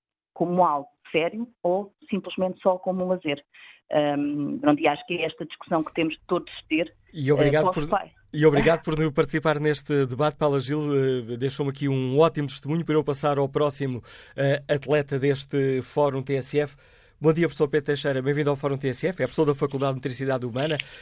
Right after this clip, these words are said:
Speaker 2: é o diretor do Programa Nacional para a Promoção da Atividade Física da Direção-Geral de Saúde. Ora, passando-lhe aqui o testemunho que nos deixa a nossa ouvinte, eh, Paula Gil, ainda olhamos para a educação física como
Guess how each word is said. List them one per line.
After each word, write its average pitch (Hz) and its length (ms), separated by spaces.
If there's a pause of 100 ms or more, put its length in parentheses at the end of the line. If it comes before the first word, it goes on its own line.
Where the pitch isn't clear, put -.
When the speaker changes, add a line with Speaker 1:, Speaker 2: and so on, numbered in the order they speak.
(180)
Speaker 2:
é 117 140
o 123 100
diretor 127 380
do 120 100
Programa 131 360
Nacional 127 580
para 123 140
a 123 40
Promoção 131 540
da 123 100
Atividade 123 360
Física 120 360
da 120 120
Direção-Geral 127 600
de - 60
Saúde. 135 280 (360)
Ora, 143 320 (200)
passando-lhe 139 340
aqui 139 140
o 143 60
testemunho 139 340
que 135 80
nos 123 120
deixa 131 260
a - 20
nossa 131 240
ouvinte, 131 400
eh, 120 420
Paula 123 260
Gil, 135 200 (420)
ainda 165 220
olhamos 131 480
para 123 160
a 120 80
educação 120 360
física 113 360
como 117 400